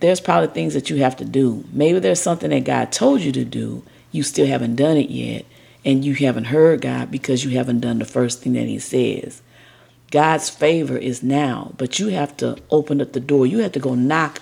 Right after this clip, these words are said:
on the door of opportunity in order for you to receive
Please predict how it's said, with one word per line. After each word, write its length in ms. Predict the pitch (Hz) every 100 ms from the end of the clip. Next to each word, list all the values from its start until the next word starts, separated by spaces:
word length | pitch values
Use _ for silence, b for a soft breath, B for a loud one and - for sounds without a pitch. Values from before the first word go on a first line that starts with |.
| -
on 180 | 139 127
the 60 |
door 600 | 120 131 160 139 113 117 - B B
of 140 | 139 -
opportunity 920 | 127 127 110 - 185 180 131 110 113 - b -
in 140 | 143
order 200 | - 143
for 140 | 131 135
you 180 | 139
to 80 | 127
receive 720 | 117 110 - 226 214 175 143